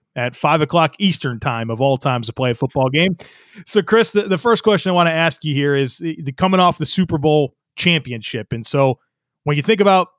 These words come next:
that happening and you think about watching this team play five games so far in twenty twenty, specifically on the offense, because this team, let's face it, it's about Patrick Mahomes. What have you learned about Patrick Mahomes and this Chiefs offense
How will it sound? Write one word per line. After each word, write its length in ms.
that 320
happening 480
and 80
you 80
think 180
about 280
watching 400
this 120
team 300
play 340
five 400
games 300
so 160
far 400
in 400
twenty 320
twenty, 480
specifically 540
on 100
the 60
offense, 380
because 320
this 180
team, 260
let's 180
face 280
it, 140
it's 180
about 240
Patrick 340
Mahomes. 380
What 200
have 140
you 120
learned 300
about 260
Patrick 320
Mahomes 360
and 120
this 120
Chiefs 300
offense 520